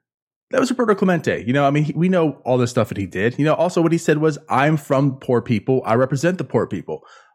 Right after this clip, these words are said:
These players, even though they're rich now, doesn't mean that they are always rich their entire life. Many of them came from these poor people. Many of them related to a lot of these stuff. And that's why they're advocating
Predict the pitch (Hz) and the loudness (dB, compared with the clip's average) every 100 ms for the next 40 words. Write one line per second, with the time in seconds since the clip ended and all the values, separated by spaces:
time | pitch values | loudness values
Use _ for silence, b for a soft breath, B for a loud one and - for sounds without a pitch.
0 | _ 202 254 - 202 190 147 - - 202 | _ -6 -6 0 0 2 0 0 -2 0
1 | 175 127 131 - 95 98 110 117 127 123 | 2 2 0 -2 -2 0 0 0 0 2
2 | 123 120 110 110 107 104 95 101 90 101 | 2 2 0 -2 0 0 0 -2 -2 -4
3 | 95 - - _ 98 87 107 85 98 165 | -4 -10 -14 _ -4 0 0 0 0 0
4 | 147 - - 131 151 147 156 175 151 b | 0 -6 -2 0 0 0 0 0 -2 b
5 | b b - 107 98 - 98 - 92 82 | b b -4 -2 -2 -4 -6 -4 -6 -2
6 | 113 113 135 135 120 b b 127 147 170 | 0 2 2 0 -2 b b -2 2 0
7 | 165 117 92 92 - 104 120 127 143 139 | 0 0 0 -2 -2 -2 0 -2 0 0
8 | 139 127 139 139 147 135 135 143 | 0 0 0 0 0 0 -2 -6